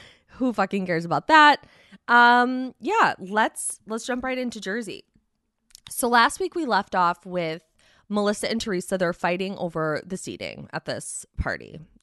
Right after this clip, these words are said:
this engagement party. So here's my thoughts. Number one, as I said last week, Margaret is the one that brought this up.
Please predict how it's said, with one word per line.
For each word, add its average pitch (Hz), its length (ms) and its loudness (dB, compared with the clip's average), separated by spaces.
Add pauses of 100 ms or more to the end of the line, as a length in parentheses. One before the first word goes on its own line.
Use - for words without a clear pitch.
this 156 180 -8
engagement 127 360 -12
party. - 260 -20 (1120)
So 202 400 0 (320)
here's 247 260 -8
my 196 120 -6
thoughts. - 440 -12 (1400)
Number 269 160 -2
one, 202 160 2 (580)
as 196 120 -4
I 190 80 -4
said 185 180 -6
last 160 220 -2
week, - 160 -14 (580)
Margaret 226 480 4
is 262 80 -6
the 226 120 2
one 185 160 2
that 170 120 -2
brought - 240 -2
this - 180 -12
up. - 200 -6